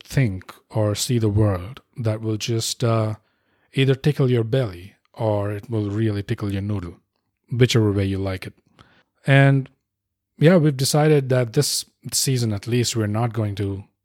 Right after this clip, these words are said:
uh, do any more parcels. Uh, we, we're going to do away with parcels until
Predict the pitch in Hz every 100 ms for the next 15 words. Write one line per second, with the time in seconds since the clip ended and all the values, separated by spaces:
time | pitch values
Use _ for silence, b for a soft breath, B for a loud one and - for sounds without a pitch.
0 | - 120 110 107 107 104 120 113 107 98
1 | 113 120 - 107 - 123 117 143 - 143
2 | 139 185 143 110 135 113 110 139 123 -
3 | 117 113 - 117 - b b b b b
4 | - 139 135 135 - - 180 156 110 120